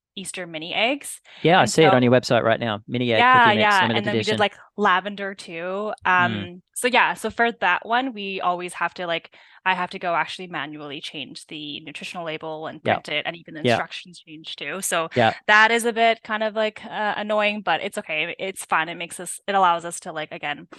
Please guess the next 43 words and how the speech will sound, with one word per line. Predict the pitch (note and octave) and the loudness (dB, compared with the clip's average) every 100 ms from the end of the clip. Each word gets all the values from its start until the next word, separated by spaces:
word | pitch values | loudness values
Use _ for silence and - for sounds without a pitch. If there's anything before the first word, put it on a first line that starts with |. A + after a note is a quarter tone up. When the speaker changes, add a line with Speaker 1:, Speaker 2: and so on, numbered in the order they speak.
| _ _ | _ _
Speaker 1:
innovate | F#3 F3+ E3 | -10 -8 -6
and | E3 | -8
be | E3 | -14
creative. | - - - F3+ F#3+ _ - _ | -16 -14 -12 -12 -14 _ -20 _
Speaker 2:
That | C3 F3+ | 4 6
was | F#3+ | 8
actually | G3+ B3 | 6 6
a | D#3+ | 4
really | D3+ | 4
good | C3 - | 2 2
strategy | A#2+ A2+ A#2 B2 | 2 0 0 -4
for | - | -4
you. | A2+ G#2 G2 A#2 | 0 0 0 -2
Like, | B2 B2 A#2 | 2 2 2
you | B2+ | -2
know, | A#2+ A#2 A2+ _ - | -2 -4 -8 _ -14
t-, | - C3+ | -6 -2
obviously, | C#3 D#3 - C3 | 4 4 4 4
like, | B2 A#2+ | 4 2
when | C3+ F3 | 2 0
you're | |
printing | - C3 A#2+ B2+ A#2 A2+ - | -2 -2 -2 -2 -2 -2 -2
digital | A2+ A#2 A#2+ | -2 -2 0
like | A2 G#2+ | 0 0
you | A2 | -2
were | G#2 A2 G#2 A2+ | 2 4 4 2
at | B2 A#2+ A#2+ | 0 -2 -2
minimum | A#2+ A#2 A2+ | -2 -2 0
order | A2+ | 0
kind | A2+ A2+ A2 | -2 -4 -6
of | |
quantities, | - A2+ G#2 A#2+ F#3 | -4 -4 -4 -4 -2
like, | A2 | -2
smaller | - - A#2 A2 | -2 -4 -2 -2
quantities, | - A2+ A#2 - A#2 B2 | -4 -6 -6 -8 -6 -6
it's | B2+ | -4
not | C#3+ - | -4 -4
the | F#3 | -2
cheapest | B2+ B2+ - | 0 0 2
way | G#2+ | 2
to | G#2+ | 4
buy | G#2 | 2
packaging. | - G#2+ A#2+ D3 | 2 -2 0 -2